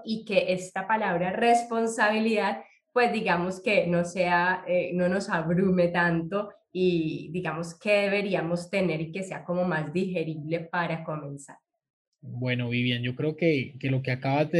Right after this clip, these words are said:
Speaker 2: decir es fundamental, eh, para que los empresarios empiendan-, emp-, empiecen a tener, eh, como tal, eh, el sentido de qué significa la palabra responsabilidad.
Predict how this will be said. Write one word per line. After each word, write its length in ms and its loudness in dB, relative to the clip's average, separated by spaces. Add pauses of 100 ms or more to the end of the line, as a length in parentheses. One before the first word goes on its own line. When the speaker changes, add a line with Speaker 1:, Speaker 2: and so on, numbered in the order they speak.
Speaker 2:
decir 460 0
es 240 -2
fundamental, 1040 -2
eh, 480 -6 (260)
para 320 -2
que 140 -4
los 180 -4
empresarios 720 -2
empiendan-, 680 -4
emp-, 360 -6
empiecen 600 0
a 160 0
tener, 440 -4 (640)
eh, 300 -2
como 380 0
tal, 480 2
eh, 680 0
el 180 -2
sentido 540 2
de 340 2 (180)
qué 160 2
significa 640 -2
la 140 -2
palabra 360 -2
responsabilidad. 960 -6